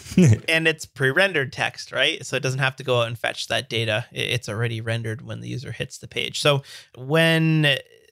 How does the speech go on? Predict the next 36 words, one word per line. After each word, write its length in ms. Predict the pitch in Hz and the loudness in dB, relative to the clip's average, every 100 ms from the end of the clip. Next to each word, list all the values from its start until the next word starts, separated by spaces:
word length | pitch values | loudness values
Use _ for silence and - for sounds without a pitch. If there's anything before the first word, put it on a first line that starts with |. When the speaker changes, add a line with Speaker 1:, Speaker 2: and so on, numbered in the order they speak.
| - | 0
Speaker 2:
all 200 | 185 226 | 2 4
of 100 | 226 | 6
that 280 | 214 151 139 | 4 2 2
data 400 | 151 143 139 165 - | 4 4 2 -2 -2
lives 320 | 143 160 156 | 2 4 4
in 120 | 147 | 4
data 320 | 135 139 147 | 4 2 2
dot 180 | 135 123 | 2 2
J 120 | 131 | 2
S, 220 | 120 123 139 | 2 2 2
and 100 | 131 | 2
I 60 | |
did 260 | 135 196 135 | 4 2 4
that 360 | 135 131 113 - _ _ _ | 4 4 2 -2 _ _ _
because 480 | 139 - 143 127 120 | -2 2 4 4 2
I 60 | 131 | 0
didn't 260 | 143 165 | 2 2
wanna 220 | 139 143 135 | 2 4 4
have 200 | 135 - | 0 0
to, 100 | 127 | 2
like, 160 | 123 | 2
make 540 | 120 127 131 131 - - | 2 4 4 0 -8 -10
some 240 | - 139 | -2 -2
sort 180 | 127 127 | 2 4
of, 120 | 123 | 4
like, 180 | 120 113 | 2 2
database 500 | 190 220 208 196 190 | 4 6 6 4 4
where 80 | 156 | 0
people 240 | 156 160 | -4 -2
could 120 | 135 127 | 0 4
log 260 | 151 156 | 4 4
in 220 | 151 147 | 4 4
and 100 | 131 | 4
update 360 | 127 135 139 135 | 2 2 0 2
their 100 | 135 | 2
thing. 320 | 135 139 135 | 2 2 0